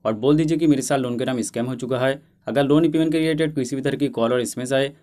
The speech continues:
और मेरा कोई एडिटेड न्यूड पिक्चर सेंड किया जाए तो आप लोग इग्नोर करें और साथ ही साथ जो भी नंबर से कॉल और एसएमएस आएगा सीधा जाके उस नंबर को ब्लॉक कर दीजिए। और गाइस साथ ही साथ आप लोग ऐसा कीजिए कि साइबर क्राइम कंप्लेन करने के बाद एक कंप्लेन कॉपी मिल जाएगा,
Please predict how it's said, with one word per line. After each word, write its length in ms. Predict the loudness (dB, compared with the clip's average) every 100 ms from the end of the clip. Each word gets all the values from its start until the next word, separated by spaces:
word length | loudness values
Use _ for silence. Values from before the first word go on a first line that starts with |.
| _ -2
और 100 | 0
मेरा 200 | 2 2
कोई 160 | 2 2
एडिटेड 280 | 2 0 0
न्यूड 160 | 0
पिक्चर 260 | -4 -4 -4
सेंड 220 | -4 -4
किया 140 | -2 0
जाए 140 | 0
तो 120 | 0
आप 100 | 0
लोग 140 | -2 -2
इग्नोर 280 | -2 -4 0
करें 300 | 0 0 -2 _ _ -8
और 80 | -6
साथ 140 | -4 -6
ही 60 |
साथ 160 | -2 -2
जो 180 | 0 4
भी 100 | 4
नंबर 200 | 4 0
से 120 | -2
कॉल 200 | 0 0
और 80 | -2
एसएमएस 280 | -4 -4
आएगा 180 | -4 -4
सीधा 260 | -4 -4 -2
जाके 220 | -2 -4
उस 140 | -4
नंबर 220 | -2 -2 -2
को 120 | -4
ब्लॉक 280 | -2 -2 0
कर 120 | -2
दीजिए। 460 | -2 0 2 0 0 _ _ _ _ _ _ _ _ _ _ 2
और 180 | 4 4
गाइस 160 | 2
साथ 80 | 0
ही 60 | 2
साथ 180 | 4
आप 80 | 4
लोग 140 | 4 4
ऐसा 200 | 4 2
कीजिए 260 | 2 2
कि 120 | 2 2
साइबर 280 | 2 2
क्राइम 200 | 4 4 4
कंप्लेन 340 | 2 0 0
करने 240 | 2 0
के 60 | 0
बाद 120 | 0
एक 100 | 0
कंप्लेन 320 | -2 -2 -2 0
कॉपी 240 | 0 0
मिल 160 | 0 0
जाएगा, 360 | 0 2 0